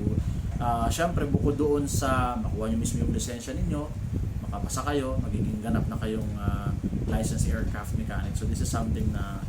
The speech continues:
every time makikita ninyo, maalala nyo na, "Ay, grabe, ganun pala kahirap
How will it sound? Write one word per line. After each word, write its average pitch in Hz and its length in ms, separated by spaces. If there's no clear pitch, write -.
every - 160
time 156 240
makikita - 320
ninyo, 143 260
maalala 113 460
nyo 113 160
na, 107 100
"Ay, - 80
grabe, - 400
ganun 120 180
pala 117 220
kahirap 113 340